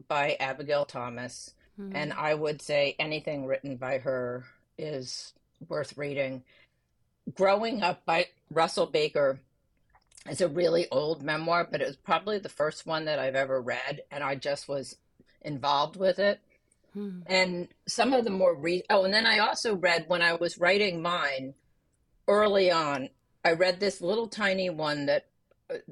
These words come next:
Speaker 1: I don't know how I found it. It's called By the Iowa Sea by Jo, Joe Blair. And the structure that he had,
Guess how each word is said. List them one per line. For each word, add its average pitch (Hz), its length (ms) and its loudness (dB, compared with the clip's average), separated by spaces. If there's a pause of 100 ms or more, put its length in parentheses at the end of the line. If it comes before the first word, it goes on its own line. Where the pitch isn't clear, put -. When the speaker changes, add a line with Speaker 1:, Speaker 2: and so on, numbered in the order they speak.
(140)
Speaker 1:
I 156 100 2
don't 170 120 0
know 151 180 -2
how 165 240 2
I 156 80 2
found 156 300 -4
it. 135 100 0
It's - 140 -14
called 151 400 -4
By 147 200 2
the 147 160 -8
Iowa 147 440 0
Sea 143 500 -6 (320)
by 147 160 2
Jo, 143 380 -2 (160)
Joe 151 240 0
Blair. 143 580 2 (500)
And 175 240 2 (480)
the 170 140 -2
structure 208 680 0
that 165 160 2
he 165 200 -4
had, 139 440 0